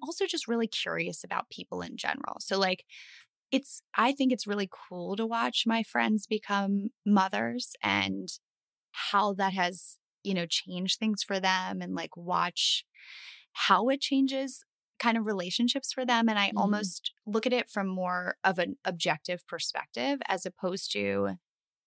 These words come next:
Speaker 1: "This means something about me." Like, I, I think that's really helpful in not taking it personally, because I don't feel like it's personal to me. I feel like it's just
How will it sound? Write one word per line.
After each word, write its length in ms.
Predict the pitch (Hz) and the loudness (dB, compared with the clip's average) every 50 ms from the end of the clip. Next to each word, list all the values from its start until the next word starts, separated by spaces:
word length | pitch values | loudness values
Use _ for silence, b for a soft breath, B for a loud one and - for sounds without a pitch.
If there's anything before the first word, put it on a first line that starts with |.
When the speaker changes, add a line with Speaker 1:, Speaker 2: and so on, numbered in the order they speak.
| _ _ _ - | _ _ _ -2
Speaker 1:
"This 260 | 202 190 226 220 - | 2 4 4 4 4
means 240 | - 214 202 196 - | 2 0 0 0 0
something 340 | - 190 180 165 180 180 180 | -2 -2 -4 -4 -4 -6 -6
about 280 | 175 175 175 170 - - | -4 -4 -4 -4 -4 -6
me." 340 | - 170 165 170 214 247 240 - | -6 -6 -4 -4 -4 -4 0 2
Like, 180 | 190 180 180 - - | 2 2 2 2 2
I, 380 | - 175 175 175 175 175 185 B B B B B | 2 2 2 0 -4 -8 -8 B B B B B
I 80 | - 202 | 0 2
think 160 | 240 247 - | 2 4 4
that's 180 | 285 262 - 226 | 2 0 0 0
really 180 | 233 214 196 | 0 0 0
helpful 420 | 180 - - 165 165 - - 190 185 | -2 -2 -2 -4 -4 -2 -2 -2 -2
in 160 | 175 170 180 | -2 -2 0
not 220 | 175 175 165 - | 0 -2 -2 -2
taking 380 | - - - 165 - 165 165 170 | -6 -8 -8 -8 -6 -6 -6 -6
it 100 | 170 - _ | -6 -8 _
personally, 520 | - - - 156 - - - - - - - | -8 -6 -4 -4 -2 -4 -4 -4 -4 -2 -2
because 220 | 185 175 214 202 | -2 -2 0 0
I 100 | 214 226 | 2 0
don't 320 | 202 - 208 202 254 302 285 | 0 2 2 2 4 2 2
feel 180 | - 214 - | 0 -2 -4
like 160 | - 190 - | -4 -6 -8
it's 160 | - - - - | -8 -8 -8 -8
personal 460 | - - - - - - - - - | -6 -6 -6 -6 -6 -4 -6 -6 -6
to 140 | - - 202 | -6 -6 -6
me. 400 | - - - - 73 - 202 - B B B B B B B B B B B _ _ - | -4 -4 -4 -4 -6 -8 -10 -12 B B B B B B B B B B B _ _ 2
I 180 | 196 190 196 202 | 4 4 4 2
feel 260 | 190 - - 226 226 | 0 0 -2 -2 0
like 200 | 226 220 214 - | -2 -4 -4 -4
it's 180 | 202 196 - - | -6 -6 -6 -8
just 560 | - - 202 185 190 196 - - - - | -4 -2 0 0 0 0 -4 -6 -6 -8